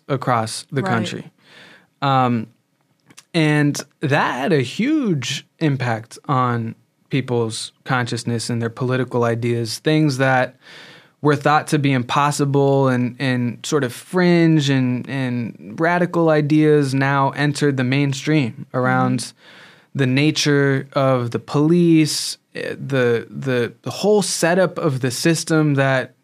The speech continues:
Speaker 1: nurtured this kind of, um, anti-system attitude.
Speaker 2: Mm-hmm.
Speaker 1: And, and by anti-system attitude, it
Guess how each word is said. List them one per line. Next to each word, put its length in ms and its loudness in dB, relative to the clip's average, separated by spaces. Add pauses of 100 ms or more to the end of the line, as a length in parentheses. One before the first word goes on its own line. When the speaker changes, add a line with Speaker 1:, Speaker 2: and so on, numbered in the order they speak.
(160)
Speaker 1:
nurtured 680 2
this 180 0
kind 300 0
of, 320 -4 (680)
um, 520 0 (840)
anti-system 880 2
attitude. 760 -2
Speaker 2:
Mm-hmm. 140 -4
Speaker 1:
And, 180 2
and 180 -2
by 120 2
anti-system 680 0
attitude, 500 0 (120)
it 240 -2